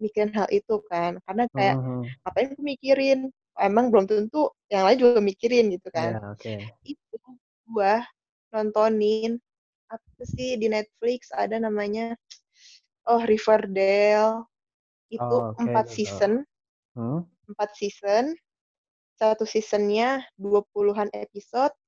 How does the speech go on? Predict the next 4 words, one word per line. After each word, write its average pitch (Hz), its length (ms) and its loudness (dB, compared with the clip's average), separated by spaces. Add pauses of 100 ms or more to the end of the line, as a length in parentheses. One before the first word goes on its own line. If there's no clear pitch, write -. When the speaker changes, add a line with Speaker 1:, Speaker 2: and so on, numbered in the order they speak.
(880)
Speaker 2:
Mhm. 135 380 -4
Speaker 1:
Satu 208 200 -6
episodenya 220 720 -2 (240)
empat 208 240 -8